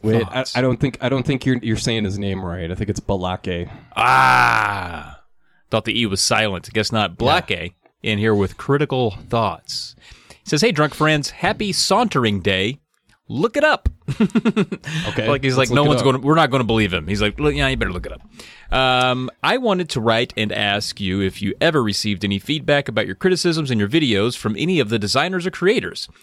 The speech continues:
Speaker 2: If so, what was their response? If not, are you ever concerned you may run into someone you've been critical of?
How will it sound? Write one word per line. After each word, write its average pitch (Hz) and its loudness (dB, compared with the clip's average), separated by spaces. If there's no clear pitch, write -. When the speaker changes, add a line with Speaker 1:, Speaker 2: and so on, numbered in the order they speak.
Speaker 2:
If 147 0
so, 214 4
what 190 2
was 226 -2
their 233 2
response? 214 0
If - -4
not, 185 2
are 98 2
you 101 2
ever 101 2
concerned 101 -2
you 143 0
may 147 2
run 147 2
into 156 -4
someone 175 0
you've 170 -4
been 180 0
critical 190 2
of? 196 0